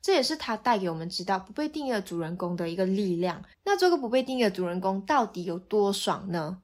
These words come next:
每到一个年龄阶段啊，是不是总会有人讲，你应该这样了，你应该那样了？有些事情很多人觉得少年的时候去做恰逢其会，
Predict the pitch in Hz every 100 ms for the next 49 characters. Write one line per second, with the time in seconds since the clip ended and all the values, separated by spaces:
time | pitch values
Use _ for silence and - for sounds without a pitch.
0 | _ - 262 403 415 311 202 196 196 190
1 | 185 226 196 - - - 330 339 220 190
2 | 202 170 165 185 156 - 202 196 196 214
3 | 214 233 208 175 131 - _ 185 175 185
4 | 180 165 - 87 - - - - 254 311
5 | 320 370 254 220 196 208 202 202 180 170
6 | - 359 339 220 202 196 196 240 - 220
7 | 139 - 247 220 175 170 - 160 - 190
8 | -